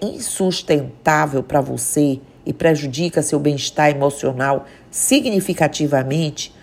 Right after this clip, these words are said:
o melhor é se distanciar e se afastar dela. Pois, caso contrário, poderá acabar prejudicando gravemente sua autoestima. Mas quando você não pode de jeito nenhum,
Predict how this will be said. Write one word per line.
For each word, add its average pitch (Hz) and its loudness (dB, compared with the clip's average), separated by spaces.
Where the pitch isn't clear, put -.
o 120 -2
melhor 147 4
é 147 4
se 170 -4
distanciar 139 -2
e 151 0
se 196 2
afastar 160 2
dela. 127 -2
Pois, 196 6
caso 233 4
contrário, 147 2
poderá 151 2
acabar 131 -2
prejudicando 139 -2
gravemente 156 2
sua - 0
autoestima. 143 -4
Mas 262 4
quando 359 2
você 214 6
não 180 0
pode 170 6
de 127 -6
jeito 143 -2
nenhum, 131 -8